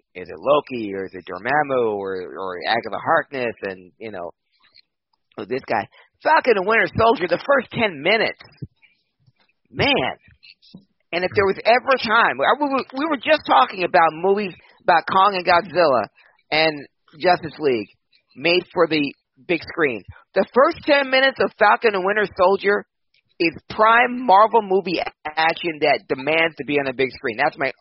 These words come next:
only problem with it being on Disney, that, uh, you couldn't see the first episode on the big screen. I'm talking goosebumps,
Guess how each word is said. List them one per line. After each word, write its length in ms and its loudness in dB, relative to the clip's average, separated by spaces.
only 180 0
problem 460 0
with 220 0
it 200 -4
being 200 -2
on 200 0
Disney, 420 -6
that, 240 2
uh, 80 -2
you 240 -8
couldn't 380 -6
see 160 -6
the 200 -6
first 240 -2
episode 520 -2
on 160 0
the 80 -6
big 160 -4
screen. 260 -10
I'm 280 2
talking 600 -2
goosebumps, 680 0